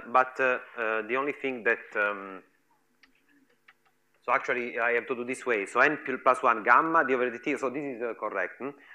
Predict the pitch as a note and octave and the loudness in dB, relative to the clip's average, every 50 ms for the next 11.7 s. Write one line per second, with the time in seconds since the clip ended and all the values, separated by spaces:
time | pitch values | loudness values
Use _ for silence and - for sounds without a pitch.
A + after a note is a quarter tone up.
0 | - _ D3+ C#3+ D3 B2 C#3+ C#3+ C3+ D3+ D#3 D#3 D#3+ E3 C#3 A2+ - - A#2+ A2+ | -6 _ 2 2 4 4 4 2 4 2 2 2 2 0 0 -2 -6 -8 -6 -6
1 | A#2 G#2+ A#2+ A#2 A2+ A2+ A#2 A2 A#2 G#2+ G#2+ A2+ A2+ A2+ G#2+ - A2+ G#2+ - A#2+ | -4 -4 -4 -6 -6 -8 -10 -12 -10 -10 -10 -10 -10 -10 -10 -10 -10 -8 -6 -6
2 | A#2 A2+ A2+ G#2 A#2 G#2+ A2+ A#2 B2 A#2+ - A#2 A2 G#2 G2 A2 A2 A2 G#2 A2 | -6 -6 -6 -6 -4 -4 -2 -2 -2 -2 -2 -4 -4 -4 -4 -4 -6 -4 -4 -2
3 | G#2 A2+ A#2 G#2+ G#2 G2+ G2 G2 F#2+ F#2 - - - F2 - - - - - - | -2 -2 -2 0 -2 0 0 0 -2 -4 -6 -8 -10 -10 -12 -14 -20 -20 -20 -20
4 | - - - _ _ - D3 D#3+ D#3+ - D3 C3 B2+ A2+ A#2+ D3 E3 D#3 E3 D3 | -20 -20 -20 _ _ 4 4 4 4 4 0 0 0 -2 -4 -6 -4 -2 -2 -2
5 | B2 C3+ C3+ C3 B2+ - - D3+ D#3 D3+ D3+ C#3 - - C3 B2 B2 A2 B2+ A#2+ | 0 4 4 4 4 4 0 -2 0 2 0 0 2 2 2 2 2 4 4 4
6 | A2+ A2 A2+ A#2+ C#3 E3 G3 A#3 - - - - - _ - A2 B2+ E3+ A#3 C4 | 4 4 2 2 4 4 4 4 0 -8 -16 -20 -20 _ -8 -4 0 2 2 0
7 | D4 - - - - - _ _ _ - E3+ F3 - - E3 D#3+ D#3+ - - - | 0 -4 -10 -16 -20 -20 _ _ _ -2 -2 0 4 6 6 6 6 2 -4 -6
8 | C#3+ C#3 C#3+ C3+ - - - B2+ C3 - - D3+ C3 D#3+ D3+ - C3 - - C#3+ | -4 -4 -4 -6 -10 -12 -12 -12 -12 -12 -12 -8 -8 -8 -6 -6 -12 -8 -2 0
9 | C3 B2 A2+ G#2+ G#2+ G#2 G2 F#2+ G2 G2 G#2 G2 G2 G2 F#2+ F#2+ F#2+ F#2+ F#2+ F#2+ | 0 0 -2 -4 -8 -10 -10 -12 -12 -12 -12 -10 -10 -10 -10 -10 -10 -10 -10 -12
10 | - G#2 G#2 G2+ G2+ G#2+ G2+ G2 G2 G2 G2 G2 F#2+ F#2+ A2+ G#2+ - - G#2+ G#2 | -12 -14 -14 -8 -4 -4 -2 -2 -2 -4 -4 -4 -4 -6 -6 -8 -8 -8 -8 -8
11 | G#2 G2+ G2+ F2+ F2 F2 - F#2 F2 - _ _ C#3 | -8 -10 -12 -12 -12 -14 -16 -18 -20 -20 _ _ -14